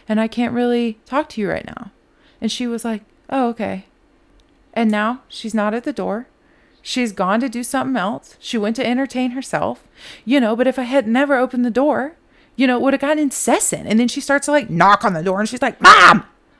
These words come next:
I'm freaking here, and I know you can hear me." You know, and that's the way that, like, our internal, um,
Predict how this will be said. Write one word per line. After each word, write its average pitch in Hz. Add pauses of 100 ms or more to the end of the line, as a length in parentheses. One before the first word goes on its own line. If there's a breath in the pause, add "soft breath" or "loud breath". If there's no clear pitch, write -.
(140)
I'm 285
freaking 392
here, 349
and 320
I 302
know 277
you 269
can 302
hear 254
me." 180 (320 loud breath)
You 285
know, 277
and 294
that's 294
the 311
way 240
that, 262
like, 240
our 220
internal, 247 (720 soft breath)
um, 202